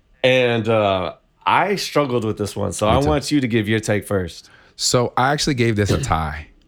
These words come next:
Speaker 2: Um,
Speaker 1: I did as well.
Speaker 2: Yeah, and I think, like, so Bitches Ain't Shit has, like, an affinity for a lot of, like, West Coast cats, I think, though,
Speaker 1: Yeah.
Speaker 2: that are older than me. Uh, but I,
Speaker 1: Yeah.
Speaker 2: I feel like I was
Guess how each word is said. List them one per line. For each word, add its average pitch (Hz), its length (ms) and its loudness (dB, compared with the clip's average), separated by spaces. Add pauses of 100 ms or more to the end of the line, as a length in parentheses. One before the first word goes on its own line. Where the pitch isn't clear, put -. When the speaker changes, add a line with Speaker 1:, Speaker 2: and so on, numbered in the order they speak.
(200)
Speaker 2:
Um, 98 380 0
Speaker 1:
I 127 180 4
did 147 240 2
as 104 180 0
well. 92 400 0
Speaker 2:
Yeah, 98 380 0
and 123 140 2
I 131 80 2
think, 165 380 -2
like, 110 340 0 (120)
so 117 480 0 (100)
Bitches 156 360 0
Ain't 143 160 0
Shit 131 360 -2
has, 101 420 -2
like, 95 340 -2
an 95 140 0
affinity 101 760 -2 (140)
for 95 220 2
a 90 80 2
lot 90 280 0
of, 90 140 -2
like, 90 240 -2 (140)
West 87 500 -4
Coast 101 260 -2
cats, 104 520 -2
I 95 100 2
think, 101 280 -4
though, 95 200 2
Speaker 1:
Yeah. 98 120 4
Speaker 2:
that 92 100 0
are 87 140 -2
older 82 260 -6
than 104 180 -2
me. 117 240 -2 (580)
Uh, - 120 -2
but 123 160 2
I, 110 140 4
Speaker 1:
Yeah. 92 120 4
Speaker 2:
I 120 60 0
feel 160 180 0
like 135 160 0
I 123 80 4
was 110 240 0